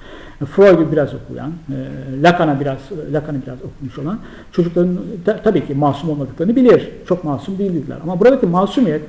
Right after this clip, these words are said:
Freud'un sözünü ettiği masumiyet, masum olmama hali, e, cinsellik düzeyindedir.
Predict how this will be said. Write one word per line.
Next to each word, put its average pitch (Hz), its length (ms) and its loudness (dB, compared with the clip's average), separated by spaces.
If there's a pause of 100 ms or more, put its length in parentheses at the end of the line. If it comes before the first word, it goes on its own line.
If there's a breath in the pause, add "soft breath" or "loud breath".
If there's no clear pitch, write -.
(100)
Freud'un 160 240 0
sözünü 151 280 -2
ettiği 247 220 0
masumiyet, 185 640 -4 (240)
masum 147 320 2
olmama 233 300 6
hali, 147 280 -2 (520 loud breath)
e, 170 220 -2
cinsellik 233 540 6
düzeyindedir. 131 640 4